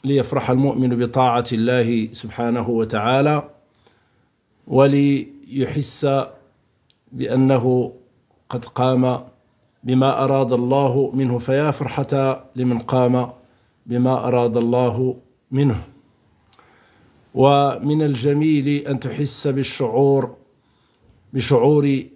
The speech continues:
الإيمان وبشعور الوحدة الإيمانية في كل مكان، <clears throat> حيث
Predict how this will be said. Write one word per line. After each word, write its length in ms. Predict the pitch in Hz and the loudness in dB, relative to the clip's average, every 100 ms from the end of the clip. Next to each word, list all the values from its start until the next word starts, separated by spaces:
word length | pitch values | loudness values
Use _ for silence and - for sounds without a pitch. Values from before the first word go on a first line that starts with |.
| _ - | _ -8
الإيمان 800 | 131 135 135 135 143 143 143 131 - _ _ _ _ _ _ _ _ _ _ _ _ _ _ | -6 -2 0 2 2 2 0 -4 -12 _ _ _ _ _ _ _ _ _ _ _ _ _ _
وبشعور 880 | - 127 135 - 117 139 143 143 139 131 - - _ _ _ _ _ | 0 2 2 2 2 2 2 2 0 -4 -18 -20 _ _ _ _ _
الوحدة 400 | 135 147 123 120 | -2 0 0 2
الإيمانية 1000 | 131 120 127 131 139 135 131 131 131 123 - | 2 2 2 2 2 2 2 2 2 -2 -10
في 200 | - 131 | -12 -10
كل 300 | 123 139 131 | -6 -4 -2
مكان، 600 | 123 120 135 131 131 123 - _ _ _ - | -2 -2 -2 0 0 -2 -6 _ _ _ -6
<clears throat> 680 | 175 180 175 165 113 - - | 0 2 4 2 0 -6 -8
حيث 260 | 147 147 | -4 -2